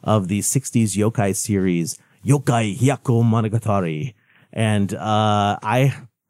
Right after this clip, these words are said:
I love Amemiya's work, so I really hope that I get to see Roku Roku sometime soon. Now, uh, back to Mikazuki. You guys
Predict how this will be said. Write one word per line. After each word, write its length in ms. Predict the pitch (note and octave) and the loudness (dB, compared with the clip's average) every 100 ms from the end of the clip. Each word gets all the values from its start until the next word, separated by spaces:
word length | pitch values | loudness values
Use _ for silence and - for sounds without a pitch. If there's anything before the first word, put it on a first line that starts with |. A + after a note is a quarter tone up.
| - _ | -20 _
I 220 | F2+ G#2+ G2+ | -2 0 0
love 320 | G2 A#2 B2 | 2 2 0
Amemiya's 760 | A2 A#2+ A#2+ B2 C3 C3 A#2+ | 0 0 2 2 2 2 0
work, 300 | A#2+ D#3 G#3+ | 0 -2 -2
so 200 | - A#2 | -2 0
I 140 | F#2+ F#2+ | 2 0
really 320 | F2+ F2+ F#2+ | -2 -2 0
hope 240 | G#2 G2+ | 0 0
that 140 | - G#2 | 0 0
I 60 | G2+ | 0
get 160 | A2+ | -2
to 80 | G#2+ | -4
see 400 | - A2+ A2 A2+ | -4 0 0 0
Roku 380 | F#2 G2+ G#2 B2 | -2 -4 -2 0
Roku 400 | B2 C#3+ G#2 G2 | 2 2 0 -2
sometime 440 | F#2 F2 F#2+ G2 F#2+ | -2 -4 0 0 0
soon. 440 | B2 G#2 F2+ E2 _ - _ _ _ _ _ _ - | 2 2 0 -6 _ -20 _ _ _ _ _ _ -4
Now, 520 | D3 F#3 E3+ B2 A2+ | 0 2 2 0 -2
uh, 240 | C3+ C3+ B2 | 0 0 2
back 360 | C3 D3 E3+ | 2 2 0
to 120 | - D3 | 0 2
Mikazuki. 1000 | C#3+ D3 C3+ G#2+ C#3+ F3 F#2 F2+ G2 - _ _ _ _ _ _ - | 4 2 0 0 0 0 -2 0 -2 -6 _ _ _ _ _ _ -6
You 140 | A2+ | -2
guys 340 | B2+ C3+ C3+ | 2 2 2